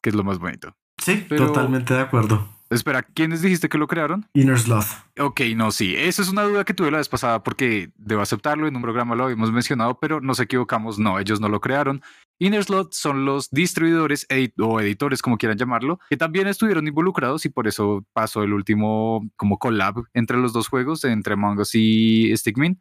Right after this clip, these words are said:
Speaker 1: Pero los desarrolladores directamente fueron Puffballs United, que son quienes han estado trabajando en esta colección desde que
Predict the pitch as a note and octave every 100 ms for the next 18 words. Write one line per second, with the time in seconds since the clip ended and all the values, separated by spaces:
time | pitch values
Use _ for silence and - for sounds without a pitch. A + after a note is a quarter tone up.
0 | _ F3+ F3 F3 E3+ D3+ C#3+ C3 C#3 C#3
1 | B2 C3 B2+ C3 C3+ F3+ D3+ - C3+ C#3+
2 | D3 D#3 B2 A2 - C#3+ - B2+ A#2+ D#3+
3 | D#3+ D3+ - C3+ A2 G2+ - G#2 A2+ G#2+
4 | G2 - G#2 - A2+ G#2+ G2 G2+ G#2 -
5 | A2+ A2+ - A2 F#2 F2+ F#2+ A2 G#2